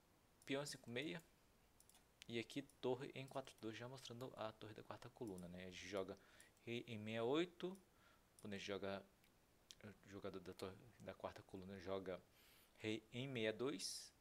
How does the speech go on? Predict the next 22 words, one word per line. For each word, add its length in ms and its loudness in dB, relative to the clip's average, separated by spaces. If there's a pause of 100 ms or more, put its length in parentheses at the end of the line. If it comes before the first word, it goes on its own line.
(1400)
rei 320 4
em 120 -2
sete 380 0
oito, 400 6 (460)
rei 100 -2
em 60 -4
sete 260 2
dois, 220 4
e 100 4
aqui 240 4
vem 320 2
o 60 -2
início 500 0
do, 340 4 (800)
é, 140 0
da 100 8
armadilha, 540 4
né? 200 2 (220)
Bispo 320 2
em 20 0
sete 240 0
sete, 640 8